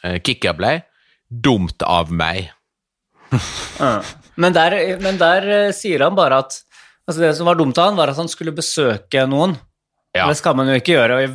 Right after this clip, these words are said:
Speaker 2: hvert fall ikke som, eh, som fotballspiller, toppfotballspiller, eh, i disse tidene. Så han
Speaker 1: Mm.
Speaker 2: besøkte noen, men han var ikke på fest. Og lettkledde kvinner, nei,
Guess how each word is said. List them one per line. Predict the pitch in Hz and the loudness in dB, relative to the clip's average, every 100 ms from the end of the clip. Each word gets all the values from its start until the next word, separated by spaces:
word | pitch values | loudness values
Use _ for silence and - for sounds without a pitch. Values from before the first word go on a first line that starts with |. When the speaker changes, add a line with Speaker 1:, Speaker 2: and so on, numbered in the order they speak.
| 131 | -6
Speaker 2:
hvert | 131 - - | -6 -8 -2
fall | 160 143 | 0 0
ikke | 120 131 | -2 -6
som, | 139 127 123 127 | -2 -2 -2 -2
eh, | 123 123 123 120 117 120 | -2 -2 -4 -6 -8 -10
som | - 123 113 | -10 -8 -6
fotballspiller, | 131 - 113 110 131 120 117 - | -8 -6 -8 -6 -8 -8 -8 -8
toppfotballspiller, | 131 117 117 113 127 131 120 - - - _ _ - | -10 -8 -10 -6 0 0 0 -14 -20 -20 _ _ -6
eh, | 131 | -4
i | 135 | 0
disse | 139 147 | 0 0
tidene. | 139 127 131 - - | 0 2 0 -2 -4
Så | 175 | -2
han | 156 | 0
Speaker 1:
Mm. | |
Speaker 2:
besøkte | 190 - 165 135 123 - | -2 0 2 2 0 -4
noen, | 190 233 165 - - | -2 -2 -4 -10 -6
men | 143 147 143 | 0 2 2
han | 131 196 | 0 2
var | 143 | 2
ikke | 113 139 | 0 -4
på | 226 | -6
fest. | 214 233 - - - - - | -2 -2 -2 -10 -12 -12 -4
Og | - 147 135 147 143 143 | 2 4 4 2 -4 -8
lettkledde | 151 156 160 - 131 123 131 135 127 135 | -2 -2 -2 -4 -2 0 0 0 0 0
kvinner, | 180 131 156 | 0 2 0
nei, | 143 113 123 135 139 | -2 -4 -4 -4 -8